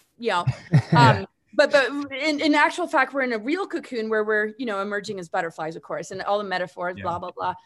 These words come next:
Speaker 2: Yeah.
Speaker 1: Um, I don't mean to be cliche or cheesy about it, but, uh, yeah, it's like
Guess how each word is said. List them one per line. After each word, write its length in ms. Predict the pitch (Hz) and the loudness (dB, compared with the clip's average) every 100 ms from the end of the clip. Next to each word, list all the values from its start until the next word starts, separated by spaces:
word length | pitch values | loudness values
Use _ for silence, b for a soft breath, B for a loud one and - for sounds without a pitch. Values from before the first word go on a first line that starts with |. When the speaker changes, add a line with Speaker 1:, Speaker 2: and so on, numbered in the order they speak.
| b b b 151 | b b b 0
Speaker 2:
Yeah. 180 | 143 196 | 4 4
Speaker 1:
Um, 180 | 185 - _ _ _ _ _ | 2 -12 _ _ _ _ _
I 60 | 254 | 0
don't 100 | 254 | 2
mean 140 | 247 | 2
to 40 | 226 | -2
be 120 | 233 | -4
cliche 420 | - 247 - 226 | -6 -6 0 0
or 60 | 208 | 0
cheesy 400 | - 302 233 214 | -2 -2 -2 0
about 220 | 196 190 | 0 0
it, 120 | 196 | 2
but, 160 | 214 202 | 2 4
uh, 200 | 196 190 b b b b - | 2 0 b b b b 2
yeah, 260 | 311 175 - | 2 2 0
it's 160 | 240 247 | -2 2
like 300 | 240 233 | 2 2